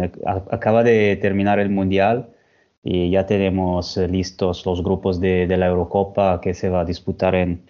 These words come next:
Países Bajos en, en enero, entre enero y febrero de dos mil veintidós. Así que tenemos ya todo, todo listo para otra grande competición internacional y aquí estamos para comentar los grupos que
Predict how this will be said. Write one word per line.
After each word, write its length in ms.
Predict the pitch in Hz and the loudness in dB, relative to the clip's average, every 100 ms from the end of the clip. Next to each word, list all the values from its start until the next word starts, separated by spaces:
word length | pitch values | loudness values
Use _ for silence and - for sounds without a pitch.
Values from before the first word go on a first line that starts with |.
| _ _ - | _ _ 0
Países 340 | 104 95 95 | 2 2 0
Bajos 420 | 98 - 98 92 | 0 0 -4 -2
en, 220 | 98 95 - | -2 -2 -2
en 160 | 101 | -2
enero, 460 | 95 95 110 123 123 | 0 2 2 2 0
entre 260 | 95 92 | -2 -2
enero 200 | 92 95 | -2 -2
y 40 | 92 | -2
febrero 480 | - 87 92 90 90 | -4 -4 -2 -2 -2
de 300 | 87 87 87 | 0 0 -2
dos 200 | 92 92 | -4 -4
mil 140 | 90 | -2
veintidós. 680 | 92 87 92 104 117 - - - | -2 -2 0 0 0 -4 -14 -10
Así 260 | 95 - | -8 -6
que 320 | 87 90 87 85 _ _ _ | -4 -2 -2 -6 _ _ _
tenemos 480 | 113 104 101 95 101 | 0 2 0 0 0
ya 320 | 101 95 90 | 2 2 0
todo, 640 | 101 90 95 90 90 87 | -2 0 0 0 0 -2
todo 240 | 87 104 101 | 0 0 2
listo 380 | 95 101 - 90 | 0 -2 -4 -2
para 200 | 92 90 | 0 0
otra 280 | 90 92 | 0 -2
grande 440 | 90 92 92 92 87 | 0 0 2 0 -2
competición 600 | - 90 92 90 - 92 | -4 -4 -4 -6 -4 -4
internacional 760 | 87 90 87 - 90 92 110 | -2 -2 -2 0 0 2 2
y 60 | 90 | 0
aquí 180 | 85 92 | 0 -4
estamos 380 | 87 90 87 - | -4 -4 -4 -4
para 240 | 90 85 | -2 -2
comentar 640 | 95 90 87 90 90 87 - _ _ - | -2 -2 0 0 2 0 -4 _ _ -2
los 200 | 104 95 | 0 2
grupos 520 | 107 104 113 113 113 | 0 2 2 2 0
que 640 | - 98 95 92 92 92 | -2 2 2 2 2 -2